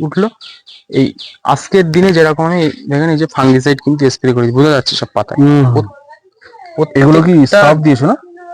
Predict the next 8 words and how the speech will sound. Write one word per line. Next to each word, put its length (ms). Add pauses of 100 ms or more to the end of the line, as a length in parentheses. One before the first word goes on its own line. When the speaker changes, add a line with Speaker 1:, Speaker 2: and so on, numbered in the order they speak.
(140)
Speaker 1:
হ্যাঁ, 560
না, 120 (240)
আমি 140
সব, 200 (500)
উম, 180
আহ, 320 (180)
ব্লু 160
কপার 340